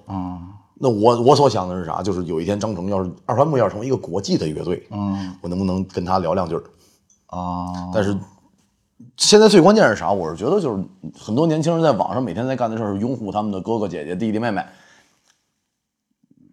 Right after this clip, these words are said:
Speaker 2: 你要是想，<clears throat> 想认识他，你就自己努力啊！没有任何行业是不可能进入的，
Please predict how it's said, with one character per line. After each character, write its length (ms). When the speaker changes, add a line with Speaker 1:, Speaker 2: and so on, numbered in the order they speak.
Speaker 2:
你 120
要 200
是 80
想， 220
<clears throat> 380
想 220
认 100
识 60
他， 140
你 80
就 80
自 100
己 60
努 180
力 140
啊！ 100
没 160
有 120
任 240
何 200
行 260
业 80
是 80
不 140
可 160
能 180
进 160
入 220
的， 80